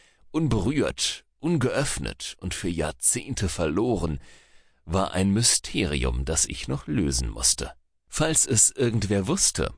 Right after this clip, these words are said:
und ich war mir sicher, dass das jemand tat, weigerte die oder derjenige sich, es mir zu erzählen.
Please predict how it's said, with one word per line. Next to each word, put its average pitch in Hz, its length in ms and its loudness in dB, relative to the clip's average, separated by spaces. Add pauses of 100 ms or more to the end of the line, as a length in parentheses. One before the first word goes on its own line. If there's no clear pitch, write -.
(140)
und 104 140 0
ich 71 180 -2
war 71 120 -2
mir 67 180 -2
sicher, 92 420 2
dass 60 220 0
das - 240 -2
jemand 69 320 -2
tat, 92 360 0 (680)
weigerte 139 760 0 (160)
die 127 160 -8
oder 117 320 2
derjenige 101 720 4
sich, 98 380 4
es - 260 4
mir 131 240 4
zu - 220 -2
erzählen. 65 760 0